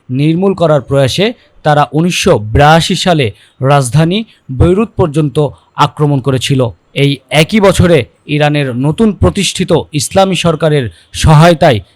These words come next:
হিজবুল্লাহ গঠিত হয়েছিল। বৈরুতের সাবরা ও শাতিলা শরণার্থী শিবিরে শত শত ফিলিস্তিনিকে গণহত্যা করার জন্য ইসরায়েল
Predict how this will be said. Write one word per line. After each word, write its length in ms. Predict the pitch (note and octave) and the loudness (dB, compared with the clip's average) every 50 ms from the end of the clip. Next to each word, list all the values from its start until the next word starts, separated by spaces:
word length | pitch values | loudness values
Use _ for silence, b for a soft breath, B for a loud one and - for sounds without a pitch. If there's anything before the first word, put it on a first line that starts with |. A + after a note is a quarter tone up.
| _ - | _ -2
হিজবুল্লাহ 480 | D3 D3 C3+ B2 C#3 C#3+ C#3 D3+ E3+ F#3+ | 0 0 0 2 2 2 4 4 4 4
গঠিত 340 | E3 C#3+ B2+ B2+ C3+ - D3 C#3 A#2+ - _ - - | 2 2 0 0 0 0 0 0 0 -2 _ -6 0
হয়েছিল। 500 | B2 C3+ C3+ A#2+ - C#3 C3 B2+ A#2 G2 - _ _ - | 2 2 2 2 2 2 2 2 0 -2 -6 _ _ 0
বৈরুতের 460 | C#3+ F#3 G3+ A#3 A#3 - B3+ C4 C4 C4+ - - | 2 2 4 4 2 4 4 2 2 2 -2 -10
সাবরা 600 | - - - F3 F3 F3 E3+ E3 G3+ A3 A3+ A#3 - F3 | -8 -4 0 2 2 2 2 2 2 4 2 2 0 0
ও 180 | F3 F#3 F3+ | 0 0 0
শাতিলা 560 | - - - - E3 - G#3 G3+ G#3 F#3 B2+ | 0 -2 -2 -2 0 0 0 2 4 4 2
শরণার্থী 560 | A#2 - - D3+ D3 D3+ D#3+ E3+ D#3 - - E3+ | 2 0 0 0 0 0 0 -2 -2 -4 -6 -4
শিবিরে 460 | - - F#3 E3 F#3+ F3+ G3+ A3+ C4+ | -4 -2 -2 -2 0 2 2 2 0
শত 320 | - - - - F3 - G3+ | 0 -2 -2 -2 0 0 0
শত 400 | - - G3+ F#3+ - E3+ B2 - - _ _ - - | 0 0 0 0 2 0 0 0 -4 _ _ -6 -4
ফিলিস্তিনিকে 640 | C#3+ D3 D3+ D3 - - D3+ D3+ C#3+ C#3+ F3 G#3+ B3+ B B B B B B B B | -2 0 -2 -2 -2 -2 0 0 0 2 0 0 0 B B B B B B B B
গণহত্যা 580 | C3+ D3 D#3+ F3 G3+ G#3 G3+ G#3+ - - - F#3 | 2 2 4 4 6 4 4 2 2 0 0 0
করার 340 | F#3 F#3 F3 E3+ D#3 C#3 C3+ | 2 2 4 4 4 2 2
জন্য 380 | C3+ C#3+ C#3+ D3 D#3+ G3+ B3+ - b b b b | 2 2 2 4 2 2 0 0 b b b b
ইসরায়েল 580 | b D#3+ D3 D3 D#3 F3+ F3 F3 D#3 C3 A2 | b 0 0 2 4 6 6 6 6 4 2